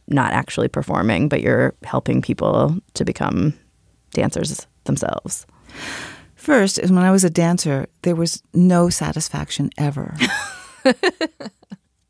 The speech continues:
Speaker 2: It was, it was, um, yeah. I still loved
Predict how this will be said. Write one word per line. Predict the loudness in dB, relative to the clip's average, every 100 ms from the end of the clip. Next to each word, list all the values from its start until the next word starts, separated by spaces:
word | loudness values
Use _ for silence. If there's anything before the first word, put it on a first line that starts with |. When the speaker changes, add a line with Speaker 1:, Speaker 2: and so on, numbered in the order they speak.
| _ -20 _ -20 -20 -20 -20 -6 -2
Speaker 2:
It | 2
was, | 4 4 2 -4
it | -2 2
was, | 2 2 2
um, | 4 4 4 2 _
yeah. | 2 4 4 2 0 -6 _ -20 -20 -20 -20 -20 _ _ _ _ 2
I | 2
still | 2 0 0 2
loved | 0 0 0 -2 -4